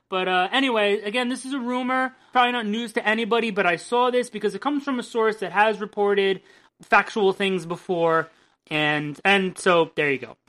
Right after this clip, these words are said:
All right. So, next thing we're gonna talk about is some of the Gifted. Even though the Struckers are sort of, like, my least favorite part of the show,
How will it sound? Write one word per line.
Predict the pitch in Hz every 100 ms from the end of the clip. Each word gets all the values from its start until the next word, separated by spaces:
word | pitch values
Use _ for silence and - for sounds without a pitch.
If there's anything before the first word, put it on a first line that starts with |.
| 214
All |
right. | 180 156 _ _ _ _
So, | 277
next | 277 311
thing | 330
we're | 285
gonna | 269
talk | 269 262 254
about | 262 262 240
is | 233 247 254 247
some | - 254
of | 269 240 175
the | 240 262 262 302 233 -
Gifted. | 403 - 226 143 - _ _ _
Even | 196 285 339
though | 311 285
the | 233
Struckers | 208 - 220 220 233 226 208
are | 190 180 170
sort | 156 202 202
of, | 196
like, | 190
my | 190 160
least | 160 196 -
favorite | 185 185 196 196
part | 175 170
of | 214
the | 233
show, | - 262 269 277 294